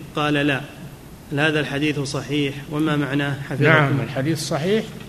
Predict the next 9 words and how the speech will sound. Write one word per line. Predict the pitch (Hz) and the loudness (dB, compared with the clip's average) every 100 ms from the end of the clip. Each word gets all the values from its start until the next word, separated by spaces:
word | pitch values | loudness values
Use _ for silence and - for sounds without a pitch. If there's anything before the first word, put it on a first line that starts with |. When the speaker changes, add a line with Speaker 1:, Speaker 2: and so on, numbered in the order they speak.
| - - - - - | -16 -16 -18 -14 -4
Speaker 2:
ومعناه | 139 135 139 170 160 147 147 | -2 0 2 4 6 6 4
أن | 147 | 4
المؤمن | 143 143 180 190 202 175 | 2 2 2 2 0 4
لا | 175 | 4
يكذب، | 143 135 135 123 107 - - - - - - - - - - - | 6 4 0 -6 -8 -12 -16 -16 -18 -18 -18 -18 -18 -20 -18 -8
ما | 131 139 | -2 2
يكذب | 165 147 160 165 | 2 2 2 4
إلا | 156 | 4
المنافق | 160 165 160 123 110 | 4 4 4 2 0